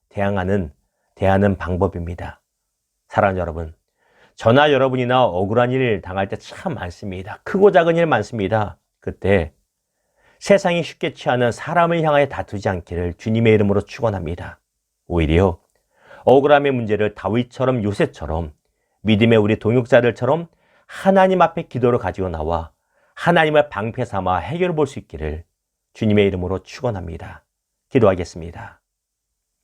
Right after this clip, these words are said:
주님, 감사합니다. 억울함의 문제가 우리 가운데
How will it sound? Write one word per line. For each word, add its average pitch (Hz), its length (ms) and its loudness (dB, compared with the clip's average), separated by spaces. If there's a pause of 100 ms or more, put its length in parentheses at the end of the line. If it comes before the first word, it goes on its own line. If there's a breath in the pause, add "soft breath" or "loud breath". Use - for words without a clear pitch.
(460 soft breath)
주님, 143 320 6
감사합니다. 113 960 0
억울함의 127 400 2
문제가 117 540 2
우리 104 240 -2
가운데 101 640 0